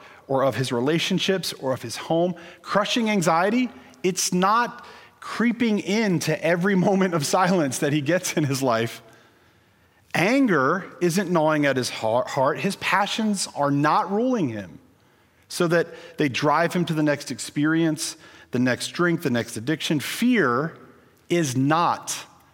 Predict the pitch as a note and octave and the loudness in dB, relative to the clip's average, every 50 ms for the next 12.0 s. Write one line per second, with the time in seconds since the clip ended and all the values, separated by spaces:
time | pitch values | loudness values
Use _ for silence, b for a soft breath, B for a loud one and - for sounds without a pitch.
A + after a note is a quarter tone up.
0 | b b b - C3 A#2+ - - E3+ E3 E3 D#3+ C#3 - - A2 G2 F2 - - | b b b -6 -6 -4 -2 -2 0 0 0 -2 -2 -4 -4 -4 -4 -4 -8 -14
1 | - - _ b b b b b b b B2+ B2 B2 C3+ B2+ - C3 B2 A#2 A2 | -20 -20 _ b b b b b b b -6 -4 -4 -4 -4 -4 -4 -2 -2 -2
2 | G2+ - - - G2+ G2 F#2 - - _ _ _ _ _ _ _ _ _ _ _ | -4 -6 -6 -8 -8 -8 -8 -12 -18 _ _ _ _ _ _ _ _ _ _ _
3 | _ _ _ _ _ _ _ _ - - E3 D#3+ A#2 B2+ A2+ G2+ - - - - | _ _ _ _ _ _ _ _ -6 -2 -2 0 0 -2 -2 -4 -8 -10 -12 -16
4 | - - - B2+ B2 C3 D#3+ F3+ - - - - - - _ _ _ _ _ _ | -20 -6 -2 0 2 2 2 0 -4 -6 -12 -18 -20 -20 _ _ _ _ _ _
5 | _ _ _ _ _ _ _ _ _ _ _ _ _ A#2 - - - - C3 B2+ | _ _ _ _ _ _ _ _ _ _ _ _ _ -20 -18 -14 -8 -4 -2 0
6 | B2 A#2+ A#2+ B2 A#2+ - - - _ _ _ _ _ _ _ _ _ _ _ _ | 0 0 -2 -4 -8 -12 -20 -20 _ _ _ _ _ _ _ _ _ _ _ _
7 | _ _ _ _ _ _ _ _ _ _ G#2+ G#2+ G2+ F#2+ - - - - - A#2 | _ _ _ _ _ _ _ _ _ _ -12 -10 -10 -10 -10 -10 -8 -6 -4 -4
8 | G#2 - - G#2 G#2+ - - _ _ _ _ _ _ _ _ _ _ _ _ _ | -6 -6 -8 -12 -16 -16 -20 _ _ _ _ _ _ _ _ _ _ _ _ _
9 | _ _ b b b b b b b b b b b b b b b b b b | _ _ b b b b b b b b b b b b b b b b b b
10 | b b b b _ - C#3 C#3 C3+ D3+ D#3 C#3 E3+ D#3+ - - F3+ E3+ - - | b b b b _ -6 -4 -2 -2 -2 -2 -2 -2 -4 -2 0 0 0 0 -2
11 | D3+ C3 - C3 B2 B2 B2+ C3 B2 B2+ - - - C3 A2 - G2 - - | -4 -4 -4 -4 -2 0 0 0 -2 -4 -6 -6 -6 -6 -6 -6 -8 -8 -10